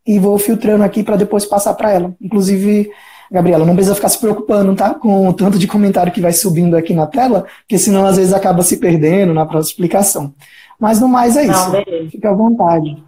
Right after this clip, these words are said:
Speaker 2: É, eu,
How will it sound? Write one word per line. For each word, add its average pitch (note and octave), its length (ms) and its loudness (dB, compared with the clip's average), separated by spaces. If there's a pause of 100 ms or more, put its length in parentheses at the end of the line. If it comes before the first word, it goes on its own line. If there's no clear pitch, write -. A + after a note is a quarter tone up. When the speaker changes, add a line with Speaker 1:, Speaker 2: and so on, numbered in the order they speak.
(1400)
Speaker 2:
É, A3 760 4
eu, D#4 460 4